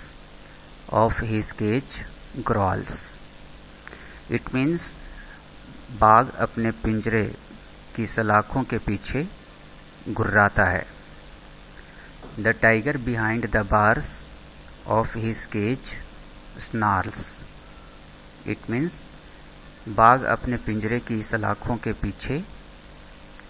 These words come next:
short period of time तक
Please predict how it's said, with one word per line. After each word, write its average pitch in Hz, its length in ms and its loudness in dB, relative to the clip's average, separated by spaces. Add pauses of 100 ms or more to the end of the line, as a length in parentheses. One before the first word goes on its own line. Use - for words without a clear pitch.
(920)
short 139 260 6
period 110 340 2
of 107 120 4
time 98 640 -2
तक 110 100 0